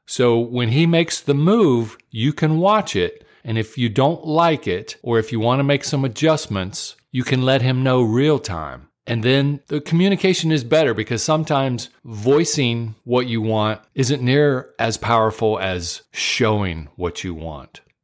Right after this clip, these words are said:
So go to the video monitor, go through the move, then let the D P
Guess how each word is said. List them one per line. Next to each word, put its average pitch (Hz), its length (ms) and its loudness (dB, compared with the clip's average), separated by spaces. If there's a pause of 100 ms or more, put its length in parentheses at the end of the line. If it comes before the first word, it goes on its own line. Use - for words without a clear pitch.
(260)
So 90 540 -2
go 117 120 2
to 135 140 2
the 147 80 0
video 110 360 0
monitor, 95 640 -2
go 123 160 0
through 147 240 2
the 170 80 2
move, 143 560 2 (160)
then 131 460 -2
let 127 260 0
the 127 80 0
D 131 260 2
P 139 540 -2